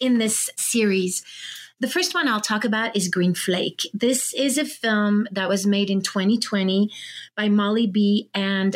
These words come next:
I just wanna let our audience know that there's a lot of people at B Y U who were involved in the making of this film.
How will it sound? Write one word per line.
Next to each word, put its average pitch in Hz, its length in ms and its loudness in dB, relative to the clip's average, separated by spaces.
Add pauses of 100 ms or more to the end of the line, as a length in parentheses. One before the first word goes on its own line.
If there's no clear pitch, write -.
I 208 60 0
just 269 220 0
wanna 277 320 0
let 214 400 0 (120)
our 196 440 0
audience 208 480 2
know 208 280 2
that 190 480 -2
there's 240 140 -2
a 247 80 2
lot 220 200 0
of 208 200 -2 (300)
people 240 640 2
at 185 160 -2
B 214 120 2
Y 208 120 2
U 233 200 4
who 226 100 4
were 190 140 4
involved 196 440 0
in 202 80 4
the 185 40 2
making 190 380 2
of 185 140 -2
this 185 200 0
film. 240 420 0